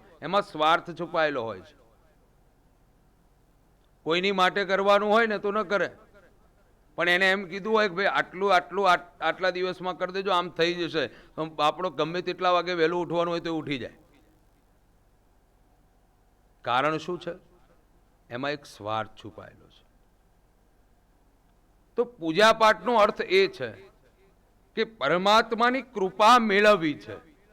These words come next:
એમાં અપેક્ષા નથી રાખવાની, એમાં માગણી કંઈ નથી રાખવાની. તમારા જીવનમાં, તમારા ધંધામાં બરકત કયા કારણે ના આવે એ તમારે ઝીણી નજરથી તપાસવાનું છે.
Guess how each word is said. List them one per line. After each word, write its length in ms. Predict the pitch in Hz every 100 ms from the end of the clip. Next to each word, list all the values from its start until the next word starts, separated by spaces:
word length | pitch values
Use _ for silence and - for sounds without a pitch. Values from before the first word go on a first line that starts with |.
| _ _ _ _ _ _ -
એમાં 260 | 156 226 220
અપેક્ષા 520 | - 233 233 247 247
નથી 260 | 247 254
રાખવાની, 480 | 247 233 190 165 113 - _ _ _ _ _ -
એમાં 300 | 160 220 233
માગણી 420 | 185 185 202 240
કંઈ 200 | 233 233
નથી 240 | 226 226 233
રાખવાની. 480 | 214 196 175 127 104 - - _ _ _ _ _ -
તમારા 400 | 156 208 220 233
જીવનમાં, 760 | 190 202 214 214 208 208 208 185
તમારા 480 | 165 175 180 190
ધંધામાં 680 | 180 147 156 170 170 170 160
બરકત 560 | 139 143 - 165 - -
કયા 220 | 190 247
કારણે 420 | 240 160 147 143
ના 220 | 139 139 127
આવે 240 | 123 123 - - -
એ 120 | 202
તમારે 480 | 196 185 185 190 190
ઝીણી 420 | 113 123 151 185
નજરથી 520 | 160 151 175 - 196
તપાસવાનું 1000 | - - 131 117 139 123 117 104 95 90
છે. 160 | -